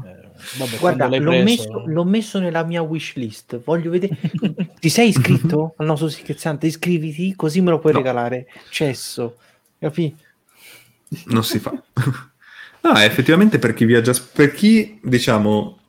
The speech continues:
Speaker 3: si collega spesso a reti non trustabili, eh, cioè comunque di cui non vi fidate, ehm, secondo me è un oggetto molto utile, eh, anche di più appunto col discorso V P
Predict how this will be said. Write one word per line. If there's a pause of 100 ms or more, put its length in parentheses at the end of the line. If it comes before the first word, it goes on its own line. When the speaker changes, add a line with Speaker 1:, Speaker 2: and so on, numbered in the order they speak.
(580)
Speaker 3:
si
collega
spesso
a
reti (320)
non
trustabili, (360)
eh,
cioè
comunque
di
cui
non
vi
fidate, (220)
ehm, (460)
secondo
me
è
un
oggetto
molto
utile, (520)
eh,
anche
di
più
appunto
col
discorso
V
P